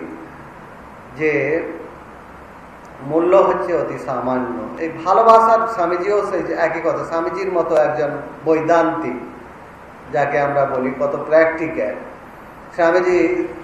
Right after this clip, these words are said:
স্বামীজির বইগুলো পড়েন, যদি লিখা পড়েন বা তার যে পত্রাবলী যদি পড়েন, সেখানে দেখবেন স্বামীজি কত জায়গায় এই যে ভাবুকতা, অনেক সময় কি ভাবের ঘরে আমরা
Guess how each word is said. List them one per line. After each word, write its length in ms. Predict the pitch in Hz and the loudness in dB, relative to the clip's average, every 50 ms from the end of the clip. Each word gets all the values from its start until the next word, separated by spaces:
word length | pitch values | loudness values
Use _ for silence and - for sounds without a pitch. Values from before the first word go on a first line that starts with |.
| - | -8
স্বামীজির 360 | - 156 156 156 156 160 156 | -6 -6 -4 -2 -4 -4 -2
বইগুলো 360 | 151 151 151 151 151 151 147 147 143 | 0 -2 0 0 -2 -2 -2 0 0
পড়েন, 240 | 143 143 143 143 143 | 2 2 2 2 0
যদি 400 | 143 143 139 139 131 127 127 123 - - - - 127 | -2 -6 -8 -8 -6 -6 -8 -8 -10 -14 -16 -14 -12
লিখা 360 | 143 139 131 151 151 147 - 127 | -10 -10 -4 -2 0 0 2 2
পড়েন 260 | 127 120 120 120 123 120 - - - - - | 0 -2 -2 -4 -6 -10 -12 -14 -12 -6 -4
বা 400 | 131 127 127 127 123 123 - - - | -2 0 0 0 -2 -4 -6 -6 -4
তার 200 | 131 123 123 - | -2 -2 -2 -4
যে 80 | 135 127 127 | -6 -6 -4
পত্রাবলী 600 | 139 139 139 - 160 160 160 160 156 156 160 160 | -4 -4 -4 -2 2 6 8 8 8 8 6 2
যদি 220 | 151 156 143 - - - - | 0 -2 -4 -6 -6 -6 -4
পড়েন, 240 | 127 123 123 123 127 - | -2 -2 -2 -4 -6 -8
সেখানে 260 | 131 123 127 127 123 | -8 -8 -6 -6 -6
দেখবেন 360 | 120 123 120 120 120 120 139 156 - - - - - - - - - - - - - - - | -6 -6 -6 -6 -6 -6 -6 -8 -8 -10 -14 -16 -18 -20 -20 -20 -20 -20 -20 -20 -20 -20 -6
স্বামীজি 280 | - 190 185 196 208 - - | -2 -2 -2 0 -2 -2 2
কত 200 | 208 214 214 226 226 | 2 2 2 4 4
জায়গায় 640 | 226 214 214 214 214 208 180 180 180 - 180 - - - - | 6 8 8 8 8 6 6 8 8 6 4 2 0 -4 -6
এই 140 | 185 190 190 | -4 -4 -2
যে 300 | 190 185 190 190 190 185 160 | -2 0 0 0 0 0 2
ভাবুকতা, 800 | 165 165 - - 214 214 208 196 160 - - - - - - - - - - - | 4 6 6 6 4 2 4 2 2 4 2 0 0 0 -2 -6 -8 -10 -8 -4
অনেক 200 | 160 165 160 160 | -2 -2 -2 -2
সময় 280 | 165 175 165 165 165 160 | -2 -2 0 0 0 0
কি 200 | 165 156 151 143 | -2 -4 -6 -4
ভাবের 420 | 135 147 147 147 160 170 170 165 | 0 2 4 4 4 4 2 2
ঘরে 420 | - 156 156 151 143 135 151 - - - - 143 | 2 2 2 2 2 0 -2 -4 -6 -8 -10 -8
আমরা 180 | 147 156 151 | -6 -6 -6